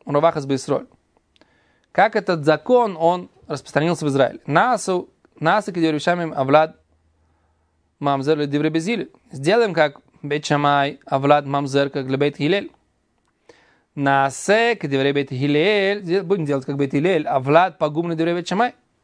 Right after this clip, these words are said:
Этот Влад, он с, он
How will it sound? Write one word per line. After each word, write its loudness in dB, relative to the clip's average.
Этот -10
Влад, 2
он -4
с, -16
он -2